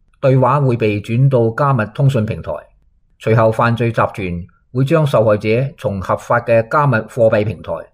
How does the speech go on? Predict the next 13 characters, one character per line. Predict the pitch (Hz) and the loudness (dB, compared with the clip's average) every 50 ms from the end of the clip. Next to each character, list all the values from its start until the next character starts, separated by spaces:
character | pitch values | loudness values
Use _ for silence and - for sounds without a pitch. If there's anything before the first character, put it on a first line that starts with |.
| _ _ _ _ _ _ _ | _ _ _ _ _ _ _
轉 | - 127 147 156 | -4 -2 0 2
到 | 147 | 2
佢 | 139 127 135 | 2 4 2
哋 | 127 120 117 110 | 2 0 0 -2
自 | - 117 110 | -4 -6 -4
己 | 110 123 135 | -2 -2 -2
創 | 135 131 120 110 110 | -2 -2 -2 -2 -2
建 | 107 110 104 98 | -2 -2 -2 -2
嘅 | 107 101 | -2 -4
詐 | 98 - - 101 95 101 | -2 -2 -2 -2 0 -2
騙 | - 101 95 | -2 -4 -6
平 | 92 85 78 | -6 -8 -10
台。 | - - | -12 -12